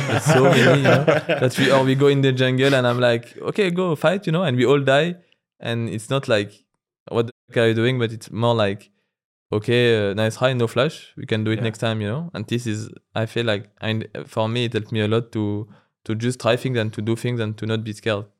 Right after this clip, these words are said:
Speaker 2: So
Speaker 1: Yeah.
Speaker 2: that's really good.
Speaker 1: While it was brought up briefly earlier that there might have been some overconfidence last year for S K after winter,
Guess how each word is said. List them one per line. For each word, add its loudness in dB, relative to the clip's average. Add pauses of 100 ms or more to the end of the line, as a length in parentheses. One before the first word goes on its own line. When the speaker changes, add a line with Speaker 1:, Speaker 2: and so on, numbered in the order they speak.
(160)
Speaker 2:
So -12
Speaker 1:
Yeah. -6 (100)
Speaker 2:
that's -12
really -4
good. -6 (460)
Speaker 1:
While 2
it -4
was -4
brought 2
up -2
briefly -6
earlier -4
that -6
there -6
might -8
have -8
been -8
some -10
overconfidence -10
last -10
year -8
for -10
S -10
K -10
after -10
winter, -12